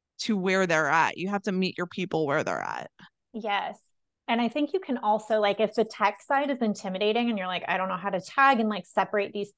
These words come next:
Speaker 2: things," you can also do two different messages in the same email, right? So, like, I sent an email out today to my entire list 'cause I think it's relevant to everybody about changes coming to Google and Yahoo's inboxes in twenty twenty-four.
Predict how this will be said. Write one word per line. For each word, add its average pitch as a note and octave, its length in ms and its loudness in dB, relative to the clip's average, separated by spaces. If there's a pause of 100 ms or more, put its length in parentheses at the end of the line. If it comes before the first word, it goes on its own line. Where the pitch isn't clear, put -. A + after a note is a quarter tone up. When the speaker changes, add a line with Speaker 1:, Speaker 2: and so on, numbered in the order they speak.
Speaker 2:
things," A3+ 240 -6 (320)
you B3 160 2
can C#4 120 0
also C4+ 420 4
do G#3+ 500 4 (140)
two B3+ 440 -2
different G#3+ 720 0 (400)
messages A3 640 0
in G#3 140 0
the F#3+ 80 -6
same F3+ 400 -8
email, - 440 -10 (120)
right? G3 320 2
So, A#3+ 120 2
like, G3 260 6
I G3 120 4
sent B3 240 0
an B3 80 -4
email A#3 200 2
out A3+ 160 -2
today G3+ 220 -2
to G3+ 120 -10
my G3 100 -2
entire F#3+ 320 2
list E3 260 2
'cause - 140 -6
I F3+ 80 0
think F3 140 -4
it's E3+ 100 -8
relevant E3+ 420 -2
to - 160 -8
everybody F3 520 -2
about F3 380 2
changes G3 440 -2
coming F#3 340 -6
to G3 140 -4
Google F#3+ 320 2
and F#3 160 -4
Yahoo's F3 540 -2
inboxes F3 880 -2
in F#3+ 140 -8
twenty F3+ 220 -6
twenty-four. - 540 -12